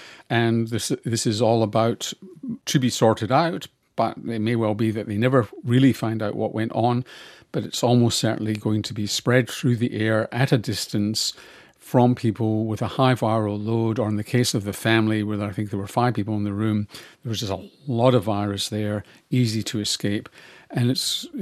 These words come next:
and there were, it turns out there were a few people on the same floor as this man in Melbourne. At least I think that's, at least that's what, uh, Alan Cheng said at the press conference yesterday,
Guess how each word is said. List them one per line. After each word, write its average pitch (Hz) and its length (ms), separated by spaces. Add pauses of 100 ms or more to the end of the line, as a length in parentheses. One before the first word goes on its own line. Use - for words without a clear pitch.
(140)
and 123 240
there 123 80
were, 127 300
it 127 160
turns 127 260
out 117 160
there 117 120
were 123 180
a 120 60
few 110 180
people 113 260
on 110 100
the 107 60
same 110 240
floor 110 280
as 107 100
this 110 220
man 110 360 (480)
in 110 200
Melbourne. 110 460
At - 40 (160)
least - 240
I 107 80
think 120 280
that's, - 260
at 113 120
least 110 220
that's - 180
what, 104 220
uh, 110 160
Alan 113 220
Cheng 143 240
said 104 320
at 101 100
the - 80
press 139 220
conference 110 400
yesterday, 107 400